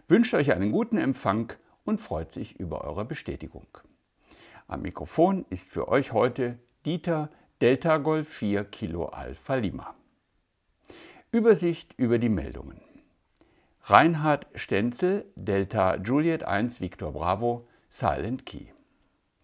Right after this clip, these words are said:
Besuch der Bad Honnefer Funkfreunde in Berg sur Mer. Hemnet-Tagung in Passau.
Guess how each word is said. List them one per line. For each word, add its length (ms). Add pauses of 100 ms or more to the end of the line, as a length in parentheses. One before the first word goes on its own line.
(440)
Besuch 420
der 140
Bad 320
Honnefer 460
Funkfreunde 880 (480)
in 240
Berg 340
sur 260
Mer. 380 (1160)
Hemnet-Tagung 1200
in 280
Passau. 500